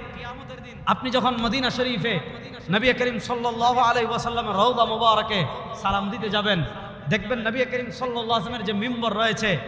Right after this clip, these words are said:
যে মিম্বরে সরওয়ার দু আলম সাল্লাল্লাহু আলাইহি ওয়াসাল্লাম খুতবা দিতেন, ওই মিম্বরে দেখবেন নবী করিম সাল্লাল্লাহু আলাইহি ওয়াসাল্লামের একটা হাদিস মুবারাকা লিখে রাখা হয়েছে। সেটা কি?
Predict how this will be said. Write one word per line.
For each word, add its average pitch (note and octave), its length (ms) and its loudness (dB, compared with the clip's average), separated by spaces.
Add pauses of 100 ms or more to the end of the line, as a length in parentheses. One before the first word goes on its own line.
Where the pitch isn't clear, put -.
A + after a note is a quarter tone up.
(260)
যে F#3+ 140 4
মিম্বরে A3+ 520 2 (400)
সরওয়ার A3 420 4
দু G#3 60 0
আলম A3 380 4
সাল্লাল্লাহু A3+ 640 2
আলাইহি A3+ 200 4
ওয়াসাল্লাম G#3+ 380 -4
খুতবা G3 320 -6
দিতেন, F#3 340 0 (300)
ওই F#3+ 120 -2
মিম্বরে A#3 360 -2
দেখবেন G3+ 360 -2
নবী G3+ 580 -2
করিম - 0 -
সাল্লাল্লাহু A#3 120 -4
আলাইহি G#3+ 200 -6
ওয়াসাল্লামের A#3 320 -6
একটা A3 180 -6
হাদিস G3+ 340 -4
মুবারাকা G#3+ 540 -4
লিখে G#3 220 -4
রাখা G3+ 240 0
হয়েছে। F#3 400 0 (280)
সেটা A#3+ 260 0
কি? G3+ 240 0